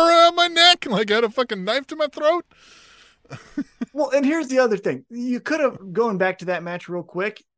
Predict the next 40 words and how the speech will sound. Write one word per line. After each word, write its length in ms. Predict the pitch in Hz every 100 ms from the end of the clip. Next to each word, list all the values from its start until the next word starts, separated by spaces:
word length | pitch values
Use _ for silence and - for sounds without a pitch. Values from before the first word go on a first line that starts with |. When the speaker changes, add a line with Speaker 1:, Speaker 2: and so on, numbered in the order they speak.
| _
Speaker 2:
instead 280 | 202 185 311
of 60 | 349
making 280 | 285 269 240
it 80 | 170
a 100 | 156
tag 460 | - 151 170 170
match, 300 | 170 175 165
coffin 440 | - 143 160 196 196
match, 320 | 196 214 - _ -
you 120 | 190
could 160 | 202 269
have 120 | 190
done 360 | 208 190 165 - _ - 104
Darby, 720 | 131 139 180 196 247 262 - _
Sting, 920 | - - - - 196 170 139 139 151 - _
and 260 | - 107 101
Nick 220 | 151 196
Wayne 640 | 294 285 262 180 165 185 - _ -
versus 520 | 135 143 - 131 117
Swerve, 720 | - - 156 220 196 190 190 165 _
A 240 | 107 117 147
R 240 | 175 202
Fox, 600 | 196 247 233 208 190 - _ -
and 200 | 147 139
Christian 480 | 139 139 - 156
Cage. 420 | 143 165 139 113 - _
You 160 | 151 175
didn't 380 | 147 285 247 226
need 220 | 294 254
to 80 | 214
kick 480 | - 285 302 262 - _ _ _ -
A 100 | 294
R 200 | 285 277
Fox 340 | 277 285 277
out. 300 | 294 320 180
You 160 | 160 240
could 180 | - 311
have 120 | 240
just 260 | 214 247 -
said, 400 | 277 220 185